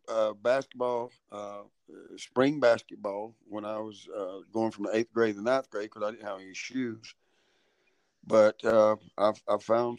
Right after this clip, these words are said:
my shoes, uh, uh, one in a locker when I was helping the, I lived right beside the high school, so I was helping the, uh, the custodians clean out the lockers. And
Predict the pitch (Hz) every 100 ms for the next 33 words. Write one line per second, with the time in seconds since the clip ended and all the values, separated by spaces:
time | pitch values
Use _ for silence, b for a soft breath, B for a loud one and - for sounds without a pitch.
0 | - - 113 - 127 123 110 - 98 107
1 | 98 - _ 110 123 127 113 101 - -
2 | 117 123 - 117 104 107 104 117 117 107
3 | 101 98 95 _ _ _ _ _ _ _
4 | _ - 104 127 113 127 113 - 131 110
5 | 107 131 - 95 92 104 98 98 98 110
6 | 117 101 101 98 - 98 - 95 98 -
7 | 104 - 117 117 101 - 98 98 95 101
8 | 104 104 101